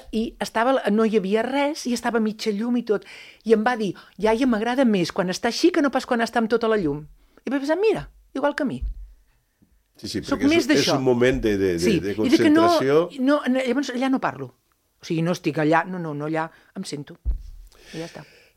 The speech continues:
Speaker 2: Eh, tens por a la guerra?
Speaker 1: Sí.
Speaker 2: Perquè la, la tenim aquí, eh?
Speaker 1: Sí, això
Speaker 2: La
Speaker 1: sí.
Speaker 2: tenim a prop, eh?
Speaker 1: Això sí.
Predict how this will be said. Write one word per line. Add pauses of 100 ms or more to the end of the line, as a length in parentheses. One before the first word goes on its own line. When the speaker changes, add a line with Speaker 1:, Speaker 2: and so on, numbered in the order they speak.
(240)
Speaker 2:
Eh, (2250)
tens
por
a
la
guerra? (1040)
Speaker 1:
Sí. (680)
Speaker 2:
Perquè
la, (200)
la
tenim
aquí,
eh?
Speaker 1:
Sí, (360)
això
Speaker 2:
La
Speaker 1:
sí.
Speaker 2:
tenim
a
prop,
eh? (280)
Speaker 1:
Això
sí.